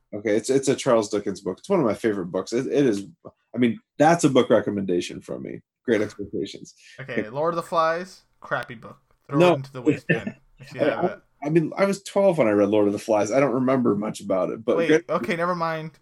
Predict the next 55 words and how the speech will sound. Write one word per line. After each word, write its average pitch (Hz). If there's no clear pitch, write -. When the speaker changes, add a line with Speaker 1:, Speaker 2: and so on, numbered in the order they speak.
Speaker 2:
Great 160
Expectations, 147
toss 143
that 131
in 123
the 123
bin. 127
Pick 165
back 139
up 139
Lord 123
of 113
the 120
Flies. 117
Mister, 160
you 202
can 180
only 180
have 139
one. 127
You 131
can't, 160
you 143
can't 165
have 139
two. 120
You 139
don't -
Speaker 1:
Well, 151
Speaker 2:
waste 139
Speaker 1:
that 135
Speaker 2:
everyone's 131
money 113
in 117
time. 113
Speaker 1:
is 101
the, 101
is 101
the -
pick. -
Speaker 2:
Okay, 131
pick 139
that 139
back 131
out 135
of 127
the 127
waste 120
bin. 117
Re-throw 135
away 131
<laughs> 139
or 120
the 123
flies. 117